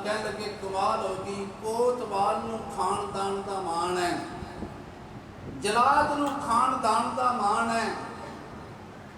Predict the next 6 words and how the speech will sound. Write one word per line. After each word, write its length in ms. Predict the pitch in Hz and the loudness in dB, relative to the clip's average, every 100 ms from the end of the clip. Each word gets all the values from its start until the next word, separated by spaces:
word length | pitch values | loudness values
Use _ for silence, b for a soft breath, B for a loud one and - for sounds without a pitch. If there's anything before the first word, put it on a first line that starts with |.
| - - - | -14 -14 -4
ਤੁਹਾਨੂੰ 380 | 175 175 208 214 | 0 2 2 0
ਇੰਨਾ 260 | 214 220 214 220 | 0 0 0 -2
ਖਾਨਦਾਨ 840 | 185 190 208 208 - 180 180 202 202 | 0 0 0 -4 -2 2 2 2 0
ਦਾ 200 | 202 185 | -2 0
ਮਾਣ 300 | 165 196 196 | 0 0 0
ਹੈ 320 | 202 240 240 | 0 0 -2